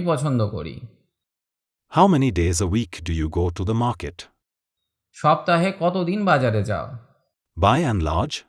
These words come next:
Speaker 2: twice.
Speaker 1: মোটের ওপর দুবার।
Speaker 2: Do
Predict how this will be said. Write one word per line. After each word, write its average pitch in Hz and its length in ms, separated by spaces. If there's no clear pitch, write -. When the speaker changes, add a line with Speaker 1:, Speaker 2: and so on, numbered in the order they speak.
Speaker 2:
twice. 107 420
Speaker 1:
মোটের 151 360
ওপর 143 260
দুবার। 113 440
Speaker 2:
Do 92 160